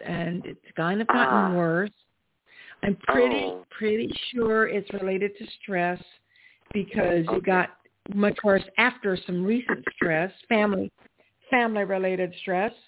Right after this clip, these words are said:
Speaker 2: Right.
Speaker 1: And, uh, this new moon is the absolute perfect time for me to set intentions
Speaker 2: Yeah.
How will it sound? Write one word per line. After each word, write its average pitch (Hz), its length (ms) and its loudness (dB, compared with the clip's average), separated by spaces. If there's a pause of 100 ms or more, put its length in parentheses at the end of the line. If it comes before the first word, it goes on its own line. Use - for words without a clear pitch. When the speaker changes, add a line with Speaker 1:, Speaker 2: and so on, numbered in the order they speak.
(560)
Speaker 2:
Right. 113 240 4
Speaker 1:
And, 220 480 -2 (800)
uh, 208 460 2
this 226 320 2
new 254 300 2
moon 269 320 2
is 220 180 0
the 240 320 -4
absolute 247 580 -2
perfect 262 540 -4
time 240 560 0
for 226 160 0
me 214 240 2 (120)
to 196 120 -4 (160)
set 208 220 4
intentions 196 840 -2 (680)
Speaker 2:
Yeah. 113 260 6